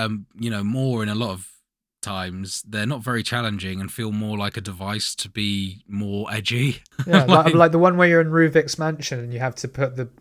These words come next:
Speaker 2: the, um, the spike in the right section of the brain.
Speaker 1: That's right, yeah.
Speaker 2: Those weren't hard at all, but they were really cool in developing the,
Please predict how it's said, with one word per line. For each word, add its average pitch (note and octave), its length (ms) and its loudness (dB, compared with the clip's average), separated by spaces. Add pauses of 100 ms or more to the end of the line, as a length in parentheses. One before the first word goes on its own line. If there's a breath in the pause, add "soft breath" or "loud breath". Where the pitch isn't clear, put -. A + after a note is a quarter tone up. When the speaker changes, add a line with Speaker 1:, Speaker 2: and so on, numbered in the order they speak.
(120)
Speaker 2:
the, C3 180 -2
um, B2 220 -4
the A#2+ 100 -6
spike C3+ 520 2
in B2 120 -6
the B2 80 -6
right B2+ 280 0
section C3 380 -4
of A#2+ 100 -6
the B2 60 -8
brain. A#2+ 360 -4
Speaker 1:
That's A#2+ 260 0
right, F#2 360 -4
yeah. F#2 540 -2
Speaker 2:
Those F3 340 8
weren't F3 300 8
hard E3 300 6
at C#3 160 -4
all, D3+ 260 4
but B2+ 140 -2
they B2+ 100 2
were C3 140 2
really C#3+ 260 4
cool C#3 500 2
in A#2+ 300 -2
developing B2 800 -2
the, B2 320 -6